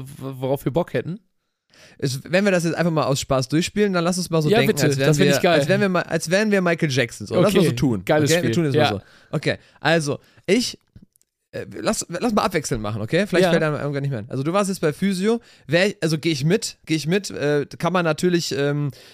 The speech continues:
Speaker 2: auf, auf mehrere Sachen beziehen, wie auch, äh, Massage, Masseur oder Masseuse oder wie auch immer, das geht so alles in die Richtung, obwohl jetzt hab ich vielleicht sogar einen schon vorweggenommen. Also ich würd einen Vocal Coach noch mitnehmen,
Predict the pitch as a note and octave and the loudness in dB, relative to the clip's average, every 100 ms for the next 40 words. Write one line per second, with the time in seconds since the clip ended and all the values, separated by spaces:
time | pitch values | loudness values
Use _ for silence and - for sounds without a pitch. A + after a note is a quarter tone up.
0 | - C3+ C#3 C#3+ C#3 D#3+ D#3 D3+ D3+ C#3+ | -6 -4 -2 -2 0 2 2 0 0 -2
1 | - D#3+ D3 C3+ C#3 D#2+ E2+ B2 - A2+ | -2 0 0 -2 -2 -2 -2 -2 -2 -4
2 | A#2 G#2+ D#2 G#2+ B2 - - B2+ D3 D3+ | -2 -2 -6 -8 -8 -6 -2 0 0 0
3 | C3 - B2 - D3 D3+ C3+ B2 A#2+ C3+ | -2 -6 -8 -2 0 2 2 -2 -4 -4
4 | C#3 C3+ C3 B2 B2+ B2 D3 C3 - - | -4 -2 -2 -2 -4 -2 -4 -4 -8 -18
5 | - - D3 D3 D#3 D#3 D3 C3+ E3+ - | -6 -4 0 0 0 0 -2 -4 -4 -2
6 | F#3+ F3 C#3+ D#3+ D#3 E3 D#3 C#3 C#3+ D3+ | -2 -2 0 2 2 -2 -4 -4 -4 -2
7 | B2 C3+ - B2 A2 A#2 B2+ G2 G#2+ D3 | -4 -4 -6 -6 -6 -6 -6 -6 -2 0
8 | D#3+ - A3 A#3 - G3+ F3 E3 D#3+ E3+ | -2 -2 -4 -2 0 0 0 0 0 0
9 | C#3+ B2 G#2 - G2+ G#2+ - G#2 F#3 | -4 -4 -6 -6 -8 -8 -8 -8 -8